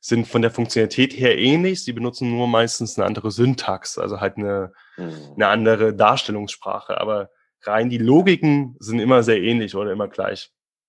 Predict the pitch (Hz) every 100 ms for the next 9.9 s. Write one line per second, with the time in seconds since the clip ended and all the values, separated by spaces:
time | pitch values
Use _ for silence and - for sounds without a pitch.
0 | _ _ _ - _ - 107 98 107 107
1 | 104 117 120 110 113 101 107 120 98 101
2 | - 139 - - - _ _ - 127 151
3 | 151 - 120 123 127 117 123 117 127 127
4 | 127 120 120 120 _ _ _ _ - 107
5 | 120 123 123 113 - 123 127 127 123 113
6 | 113 117 113 120 113 104 104 107 - -
7 | 101 98 - 110 104 104 - 143 135 -
8 | 98 139 123 113 107 123 135 135 117 110
9 | - 110 117 120 104 104 101 110 101